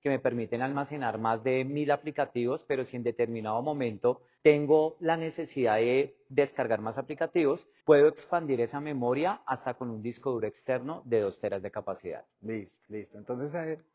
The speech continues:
Speaker 2: hay más capacidad, pero tengo entendido que además trae micrófonos, ahí se ve
Speaker 1: Correcto.
Speaker 2: al ladito.
Speaker 1: Entonces, dentro de las características que tenemos de karaoke,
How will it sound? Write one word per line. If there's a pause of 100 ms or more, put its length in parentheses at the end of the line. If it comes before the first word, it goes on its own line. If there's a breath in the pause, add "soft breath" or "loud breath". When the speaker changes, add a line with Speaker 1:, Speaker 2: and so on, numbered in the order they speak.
(100)
Speaker 2:
hay
más
capacidad, (220 soft breath)
pero
tengo
entendido
que
además
trae
micrófonos, (140)
ahí
se
ve (180)
Speaker 1:
Correcto.
Speaker 2:
al
ladito. (280 loud breath)
Speaker 1:
Entonces,
dentro
de
las
características
que
tenemos
de
karaoke,